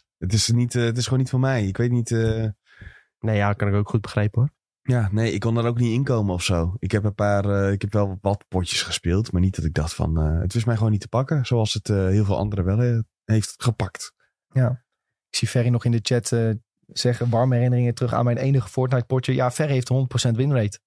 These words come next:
Speaker 2: Ja, knap, hoor.
Speaker 3: Ja. Ik had hem een keer meegenomen in een potje, toen hadden we gewonnen en, eh, toen heeft hij het afgesloten en volgens mij geuninstalled.
Speaker 1: Ja,
Speaker 3: En, eh,
Speaker 1: terecht.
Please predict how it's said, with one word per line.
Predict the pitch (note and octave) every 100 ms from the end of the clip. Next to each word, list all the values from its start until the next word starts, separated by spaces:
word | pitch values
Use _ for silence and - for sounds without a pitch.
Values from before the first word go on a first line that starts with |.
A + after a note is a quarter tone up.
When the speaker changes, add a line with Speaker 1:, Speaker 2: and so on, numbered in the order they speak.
| _
Speaker 2:
Ja, | - B2+ G#2+ F#2 - _
knap, | - C3+ -
hoor. | F3+ - _
Speaker 3:
Ja. | A#2+ - - _ - - -
Ik | _ _ -
had | A#2+
hem | A#2+
een |
keer | A#2 A#2
meegenomen | A#2+ A#2+ A#2+ A#2
in |
een | A2+
potje, | C3 A#2 A2+
toen | G#2
hadden | A2+ A2
we | A2+
gewonnen | A2 A2
en, | G#2+
eh, | G#2
toen | G2+ A2
heeft | G#2+
hij | A2
het | E2+
afgesloten | A2+ - G#2+ G#2
en |
volgens | G#2+ A2
mij | A#2 G#2+
geuninstalled. | - A2+ G#2 - G#2 G2
Speaker 1:
Ja, | -
Speaker 3:
En, | F2
eh, |
Speaker 1:
terecht. | G#2 F2+ -